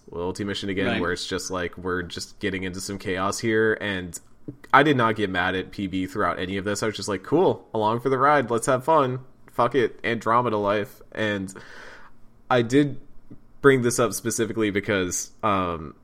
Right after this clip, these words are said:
Speaker 1: Ken, you know what happens if you bring Drac on this mission in this specific scene?
Speaker 2: Nuh-uh, I've only brought Vetra.
Speaker 1: Okay, uh, if you bring Drac and he sits in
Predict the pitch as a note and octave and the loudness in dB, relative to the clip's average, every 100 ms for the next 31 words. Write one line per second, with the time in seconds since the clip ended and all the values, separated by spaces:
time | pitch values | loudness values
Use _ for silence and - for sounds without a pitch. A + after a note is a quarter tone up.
0 | _ _ - - - - - - D#3+ D3 | _ _ -20 -20 -20 -20 -8 -2 2 2
1 | F3+ E3 B2+ C3 B2+ A#2 A#2 A#2+ A#2 G#2 | 2 2 4 4 2 0 -2 -2 -4 -4
2 | E2+ - F2+ F2 G2+ - A#2+ A2+ C3 B2 | -6 -4 0 0 -2 -2 -2 2 0 0
3 | B2 C3+ C#3+ C3 C#3 - A2 G#2+ - C#3+ | -2 2 2 0 -8 -6 -2 0 -2 -6
4 | A#2 A2 A2+ A2 G2+ - G2+ F#2 G#2 A#2 | -4 -2 -2 0 -2 -2 -4 -2 -4 -8
5 | - _ - C3+ C3 B2 A#2 A#2+ A#2+ A#2 | -18 _ -14 -8 -4 -2 -2 -2 -2 -4
6 | B2 A#2+ A#2 B2+ - _ - _ _ - | -4 -6 -6 -10 -14 _ -20 _ _ -20
7 | _ _ _ _ _ _ _ _ _ _ | _ _ _ _ _ _ _ _ _ _
8 | _ _ D3 C3 A#2 D#2+ - - - C#3 | _ _ 2 4 2 0 -6 -20 0 4
9 | A#2 B2 B2 G#3 A3 E3+ C3+ A#2 G2+ G2+ | 4 4 2 -2 2 2 2 0 2 2
10 | A#2+ B2 - A#2 G2+ B2 - - A#2+ A#2+ | 2 -2 -6 -4 -2 -4 -2 0 0 0
11 | - - - A#2+ | -8 -10 -4 -2